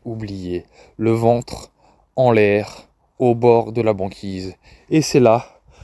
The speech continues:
dans un vulgaire abri de planches, que Jesse découvrira cinq grenades de guerre, sous un sac de toile, intact, prêt à fonctionner.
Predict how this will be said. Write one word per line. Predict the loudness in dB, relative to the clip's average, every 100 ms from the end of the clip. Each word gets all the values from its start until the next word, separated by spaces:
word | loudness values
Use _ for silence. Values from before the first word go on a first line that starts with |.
| -20 _
dans | -4 -2 -2 -2 -2
un | 0
vulgaire | 0 -2 -2 2 0 0
abri | -4 -4 -4 -4
de | -4
planches, | -4 -4 -6 -6 -6
que | -4 -2
Jesse | -2 -4 -6
découvrira | -6 -6 -6 -10 -6 0 0 -2 _ _ -16
cinq | -4 -2 -2 -4
grenades | -4 -2 0 0 -2
de | -6
guerre, | -4 -6 -6 -10 -20 _ -20 _
sous | -4 0
un | 0
sac | 0 -4 -4 -4
de | -6
toile, | -2 2 2 0 -6 -14 -14 -2
intact, | -2 0 -6 -6 -20 _ _ _ -20 -4
prêt | 0
à | 0
fonctionner. | 0 -10 -10 -10